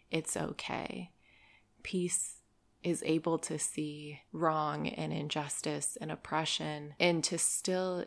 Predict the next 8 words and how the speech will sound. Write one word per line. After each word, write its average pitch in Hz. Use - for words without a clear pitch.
exist 165
because 156
peace -
is 156
active -
in -
a -
sense. -